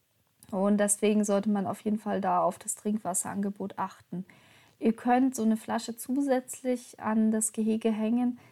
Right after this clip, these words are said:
wenn die Tiere auch einen Wassernapf haben. Manche spielen damit auch ganz gern. Das ist an sich nicht schädlich, sofern man sie gründlich und täglich reinigt.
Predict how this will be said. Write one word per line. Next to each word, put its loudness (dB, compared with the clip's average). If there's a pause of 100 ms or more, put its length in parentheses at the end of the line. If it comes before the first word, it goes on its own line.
(200)
wenn 4
die 4
Tiere -6
auch 0
einen -2
Wassernapf -2
haben. 0 (480)
Manche 0
spielen 4
damit 4
auch -4
ganz -2
gern. 2 (360)
Das -2
ist -2
an 2
sich 0
nicht -2
schädlich, -2
sofern -2
man 2
sie -2
gründlich -2
und -4
täglich -4
reinigt. 0